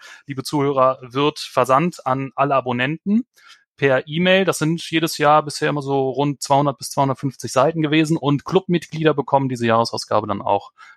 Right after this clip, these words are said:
per Post in gedruckter Form zugeschickt. Ähm, apropos Club, wir hatten eine nette Sprachnachricht eines Clubmitglieds, nämlich Martin R.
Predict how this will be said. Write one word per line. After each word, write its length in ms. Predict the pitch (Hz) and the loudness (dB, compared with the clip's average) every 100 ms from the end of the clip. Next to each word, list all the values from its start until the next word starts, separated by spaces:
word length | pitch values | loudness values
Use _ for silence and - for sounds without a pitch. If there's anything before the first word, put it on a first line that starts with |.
| _ | _
per 140 | 123 107 | -2 0
Post 340 | - 113 - | 0 0 -2
in 100 | 107 | -4
gedruckter 400 | 101 104 - 123 | -4 -8 -4 -4
Form 360 | - 127 123 131 _ _ _ _ _ | 2 4 4 0 _ _ _ _ _
zugeschickt. 1040 | - 135 131 135 151 156 - - - - _ _ _ _ | -4 -4 -2 0 0 0 -4 -10 -10 -16 _ _ _ _
Ähm, 380 | 123 120 117 107 _ _ _ _ - | 0 2 2 0 _ _ _ _ -4
apropos 500 | 127 - 123 123 113 | -2 -2 -2 0 2
Club, 380 | - 214 - - | 2 2 0 -6
wir 160 | - 127 | 2 2
hatten 380 | - 139 127 123 | 4 2 4 4
eine 80 | |
nette 280 | 120 127 - | 2 0 -4
Sprachnachricht 960 | - - - 120 165 185 175 - 185 - | -8 -10 0 2 2 2 0 0 -6 -6
eines 220 | 165 - | -6 -6
Clubmitglieds, 1040 | - 165 160 151 - 139 143 156 - - | -10 -8 -6 -8 -10 -10 -10 -10 -10 -6
nämlich 480 | 117 120 120 120 - | -4 -4 -4 -6 -8
Martin 500 | 110 110 139 - 110 | 0 2 2 -2 -6
R. 340 | 104 110 156 | 0 2 2